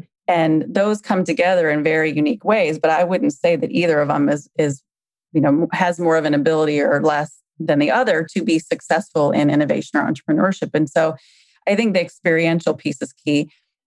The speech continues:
The other piece is really helping students to understand early on what their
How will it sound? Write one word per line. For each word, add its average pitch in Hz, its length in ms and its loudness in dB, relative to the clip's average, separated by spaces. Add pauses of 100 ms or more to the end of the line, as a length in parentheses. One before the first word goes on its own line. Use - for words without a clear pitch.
(140)
The 240 100 2
other 466 280 2
piece 202 360 0
is 190 200 -4
really 190 500 2 (320)
helping 233 540 0
students 196 520 -2
to - 160 -2
understand 160 840 0
early 156 340 0
on 151 400 2
what 147 260 0
their 156 460 0